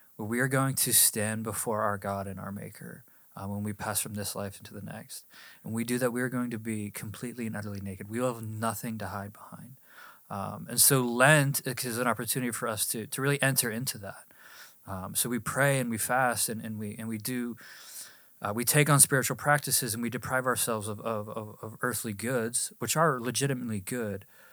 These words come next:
uh, to help us f-, cultivate that disposition of heart where, where at the end, I'm gonna have nothing.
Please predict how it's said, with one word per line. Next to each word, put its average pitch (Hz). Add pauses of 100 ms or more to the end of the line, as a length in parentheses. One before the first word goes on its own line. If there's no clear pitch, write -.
(260)
uh, 92 (720)
to 127
help 147
us 135
f-, - (100)
cultivate 120
that 107
disposition 117
of 98
heart 113
where, 107 (840)
where 131
at 135
the 143
end, 139
I'm 123
gonna 147
have 135
nothing. 110